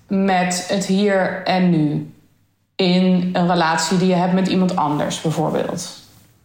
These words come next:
Ik denk ook dat je als mens zijnde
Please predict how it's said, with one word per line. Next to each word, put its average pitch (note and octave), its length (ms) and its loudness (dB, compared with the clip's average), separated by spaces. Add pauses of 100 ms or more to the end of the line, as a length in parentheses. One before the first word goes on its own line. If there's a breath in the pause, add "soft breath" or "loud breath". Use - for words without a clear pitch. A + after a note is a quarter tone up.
(380)
Ik G#3 200 0
denk G#3 300 0
ook G#3 560 0
dat F3+ 520 0
je E3+ 540 0 (100)
als F3+ 220 -2
mens F#3 360 2
zijnde E3 680 0